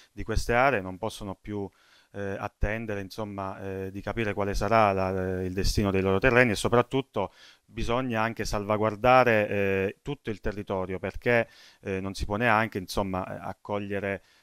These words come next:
completamente tutte le, le richieste di questi, eh, proprietari, perché ciò determinerebbe un po' un'eccessiva cementificazione del territorio. Quindi occorre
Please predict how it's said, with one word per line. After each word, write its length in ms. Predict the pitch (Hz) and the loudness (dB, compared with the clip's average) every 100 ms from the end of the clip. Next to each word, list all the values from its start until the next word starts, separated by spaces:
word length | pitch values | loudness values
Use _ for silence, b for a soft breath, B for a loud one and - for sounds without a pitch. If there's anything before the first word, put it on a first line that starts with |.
| _ - | _ -6
completamente 880 | 123 117 120 120 127 117 117 113 104 | -6 -4 -2 0 2 0 0 -2 -2
tutte 400 | 120 - - 110 | -4 -6 -2 -2
le, 160 | 104 | -2
le 140 | 110 110 | -6 -8
richieste 420 | 107 104 104 - | -6 -4 -2 -2
di 100 | 101 | -4
questi, 460 | 104 98 - 101 104 | -2 -2 -2 -4 -6
eh, 120 | 101 | -4
proprietari, 480 | 113 117 120 104 104 | -2 0 4 4 4
perché 200 | 95 95 | -2 -4
ciò 240 | 117 104 101 | 0 0 0
determinerebbe 720 | 98 95 98 104 101 101 98 | -4 -4 -4 -2 0 0 -2
un 160 | 92 | -4
po' 180 | - 104 | -2 0
un'eccessiva 640 | 98 98 - 104 - 113 104 | 0 -4 -4 -6 -4 -2 -2
cementificazione 800 | 98 95 92 95 98 95 - 95 | -2 -4 -6 -4 -2 -2 -2 -2
del 80 | |
territorio. 440 | - 95 98 104 92 | -2 -2 2 2 2
Quindi 200 | 120 104 | 2 2
occorre 480 | 101 - 123 110 | 2 2 2 2